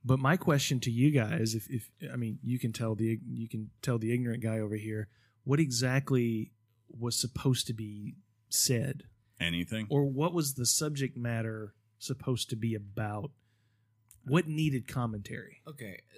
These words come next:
Speaker 3: uh, the two big things that I keep hearing are, like, <clears throat> religious fanaticism is one thing that they, people would have liked to have some commentary on, and then
Speaker 2: Sure.
Speaker 3: also, uh,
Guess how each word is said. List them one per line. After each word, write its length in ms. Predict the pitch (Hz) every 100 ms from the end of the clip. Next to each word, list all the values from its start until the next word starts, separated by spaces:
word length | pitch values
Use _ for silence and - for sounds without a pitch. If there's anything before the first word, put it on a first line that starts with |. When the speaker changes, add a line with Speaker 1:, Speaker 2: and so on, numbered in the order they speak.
| -
Speaker 3:
uh, 340 | 131 120 104 92 98 - _ _ _ _ _ _ _ 131
the 160 | 135
two 240 | 139 190 175
big 280 | 151 156
things 220 | 143 139 123
that 120 | 110
I 100 | 113
keep 240 | - 123
hearing 340 | 127 123 120 104
are, 140 | 101
like, 200 | 104 101 139
<clears throat> 40 |
religious 380 | 113 110 110 117
fanaticism 720 | 131 113 98 98 104 113 113 -
is 180 | 101 104
one 200 | 107 104
thing 140 | 104
that 120 | 107
they, 140 | 101 101
people 340 | - 113 101
would 100 | 104
have 80 | 98
liked 180 | 98 -
to 40 |
have 180 | 101 95
some 140 | -
commentary 560 | - 98 95 92 98 95
on, 300 | 95 95 101 -
and 180 | 98 98
then 100 | 95
Speaker 2:
Sure. 120 | 85
Speaker 3:
also, 440 | 82 110 98 92 -
uh, 260 | 92 87